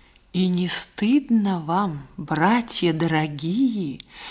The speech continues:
тут понапрасну шум подымать, людей добрых баламутить? Хозяин молодой у нас ружьё пробовал, на охоту собирается, а вы не весь что взяли».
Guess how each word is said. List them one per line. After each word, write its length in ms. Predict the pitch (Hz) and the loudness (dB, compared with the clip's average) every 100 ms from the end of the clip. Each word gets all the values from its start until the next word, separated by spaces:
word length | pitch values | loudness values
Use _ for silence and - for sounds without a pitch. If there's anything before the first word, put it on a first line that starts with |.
| - - | -18 -16
тут 300 | - 247 269 | 0 2 2
понапрасну 840 | - 214 190 - - 202 247 254 269 | 0 2 2 2 4 4 4 2 2
шум 360 | - - 349 226 | 2 2 2 4
подымать, 760 | 180 156 160 147 - - - _ - - - | 0 0 -2 -2 -8 -14 -16 _ -20 -6 6
людей 480 | 339 330 233 196 | 8 8 4 2
добрых 540 | 180 190 175 151 160 160 | 2 2 0 0 -4 0
баламутить? 1000 | 175 220 285 302 180 - - - - - _ _ _ - - - | 4 6 6 4 2 -2 -12 -14 -16 -16 _ _ _ -20 -20 -20
Хозяин 680 | - 269 285 302 427 453 330 | -2 2 4 6 6 4 6
молодой 560 | 240 240 247 226 214 | 6 6 2 2 2
у 120 | 202 214 | 4 4
нас 320 | 302 370 - | 4 4 4
ружьё 520 | 453 311 202 180 247 | 6 8 6 6 4
пробовал, 760 | 247 285 277 277 269 277 277 - - _ _ _ | 6 4 6 8 8 6 2 -4 -20 _ _ _
на 200 | 269 440 | 6 6
охоту 400 | - - 285 - | 4 2 2 0
собирается, 880 | - 262 277 277 285 285 - 285 277 - | -2 2 4 4 2 2 -2 -2 -6 4
а 120 | 226 311 | 8 10
вы 120 | 480 | 8
не 120 | 202 | 4
весь 200 | 165 147 | 4 -2
что 300 | - - 170 | -6 -8 -6
взяли». 520 | 214 247 277 294 302 | -4 -2 0 2 0